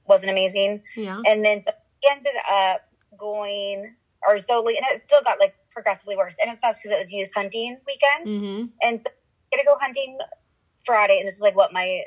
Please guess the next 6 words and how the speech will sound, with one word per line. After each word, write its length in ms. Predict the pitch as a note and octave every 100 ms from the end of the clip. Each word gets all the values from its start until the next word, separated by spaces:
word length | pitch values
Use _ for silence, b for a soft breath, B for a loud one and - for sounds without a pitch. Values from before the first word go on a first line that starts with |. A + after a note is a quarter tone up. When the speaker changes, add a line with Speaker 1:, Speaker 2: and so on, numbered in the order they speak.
| -
Speaker 1:
stepdad 300 | F3+ F#3 F3
lives 240 | E3 D#3+ -
for. 320 | D3+ D#3+ F3+ b b b _
Um, 400 | G3 F#3+ F3+ F#3
he 320 | - - G#3+ G3+
didn't 260 | G#3+ A#3